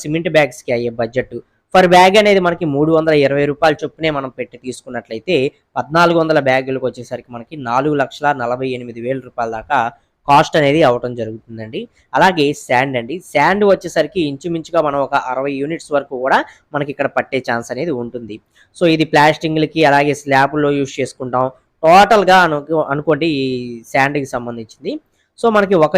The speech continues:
యూనిట్ ధర అనేది ప్రజెంట్ నాలుగు వేల ఐదు వందల రూపాయల చొప్పున తీసుకుంటున్నారు. మనకి అరవై యూనిట్లు అనేది కావాల్సి వస్తుంది కాబట్టి, నాలుగు వేల ఐదు వందల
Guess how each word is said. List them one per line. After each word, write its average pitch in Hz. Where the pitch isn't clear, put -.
యూనిట్ 202
ధర 175
అనేది 160
ప్రజెంట్ 143
నాలుగు 131
వేల 143
ఐదు 131
వందల 139
రూపాయల 131
చొప్పున 123
తీసుకుంటున్నారు. 120
మనకి 156
అరవై 160
యూనిట్లు 180
అనేది 147
కావాల్సి 135
వస్తుంది 123
కాబట్టి, 120
నాలుగు 139
వేల 139
ఐదు 127
వందల 120